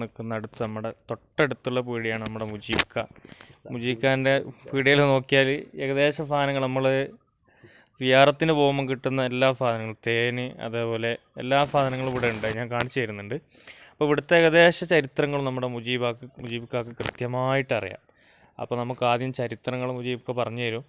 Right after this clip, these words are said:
അതിനുശേഷം നമുക്കിവിടെ പാറയമ്മലുള്ള അടയാളങ്ങളും കാര്യങ്ങളൊക്കെ കാണാം ഇൻഷാ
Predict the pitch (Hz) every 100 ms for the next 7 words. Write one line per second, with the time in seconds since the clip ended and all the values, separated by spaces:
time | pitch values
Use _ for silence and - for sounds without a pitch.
0 | - 113 113 113 113 117 117 117 120 117
1 | 120 110 110 113 113 113 110 107 107 104
2 | 107 147 - - - - - - 110 104
3 | 101 104 - 156 - - 95 95 98 95
4 | 95